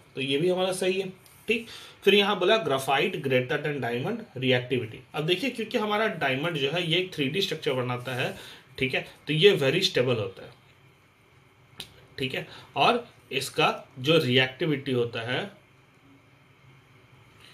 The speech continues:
ये very less होता है,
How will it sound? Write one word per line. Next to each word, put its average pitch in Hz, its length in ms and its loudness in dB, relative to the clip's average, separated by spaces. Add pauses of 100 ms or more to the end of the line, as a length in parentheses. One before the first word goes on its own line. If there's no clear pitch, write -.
(240)
ये 170 300 2 (560)
very 123 380 4 (340)
less 120 260 -4
होता 107 220 -10
है, - 100 -18